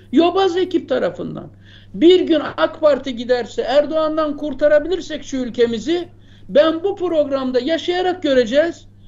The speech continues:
Bu sefer karşıma bu laikçi,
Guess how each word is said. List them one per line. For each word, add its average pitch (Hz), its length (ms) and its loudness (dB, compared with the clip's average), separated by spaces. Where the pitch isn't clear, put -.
Bu 339 140 2
sefer 302 420 0
karşıma 302 580 -2
bu 294 200 -2
laikçi, 320 640 -2